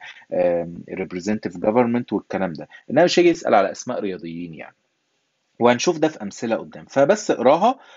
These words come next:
آه، ولو بقى عندك وقت زيادة وخلاص بقى، ويعني الوقت تمام والدنيا خلصت كل اللي عليك، آه، ممكن بقى تقعد تحفظ وتزود يعني، بس أنا بقول ال-، المهم اللي هو إن شاء الله إيه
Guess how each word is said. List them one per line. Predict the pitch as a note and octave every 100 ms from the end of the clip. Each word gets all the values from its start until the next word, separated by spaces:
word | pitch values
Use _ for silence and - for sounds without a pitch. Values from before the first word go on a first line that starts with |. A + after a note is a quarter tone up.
| - -
آه، | B2+ C3+ C#3+
ولو | D#3+ E3+ G3 G3
بقى | G3 F#3
عندك | F#3+ E3 -
وقت | E3 -
زيادة | A2 A#2 E3+ D#3
وخلاص | C3+ - B2 D#3+ B2
بقى، | D3 C#3 C3+
ويعني | A2 G#2 G#2 G#2
الوقت | G2+ C3 - -
تمام | G#2+ G#2 C#3 D3
والدنيا | A2+ G2+ C3 C3+ B2 G#2+ G2+
خلصت | F#2+ G2 A#2 - -
كل | D3 C#3+
اللي | B2+
عليك، | G2 B2 F3 _ C3
آه، | B2 B2+ B2 A#2
ممكن | B2+ F3+ - B2+
بقى | - -
تقعد | C3+ C3+
تحفظ | C#3 - B2+ B2
وتزود | C3 C3 D#3+ A2+ A#2 _
يعني، | - - G2
بس | B2 -
أنا | C3
بقول | A#2 - D3+ E3+ C#3
ال-، | A#2 -
المهم | G#2+ G#2+ B2 F#3+ G3
اللي | A2 A2+
هو | C3
إن | B2
شاء | - B2
الله | A#2+ B2+
إيه | A2+ C3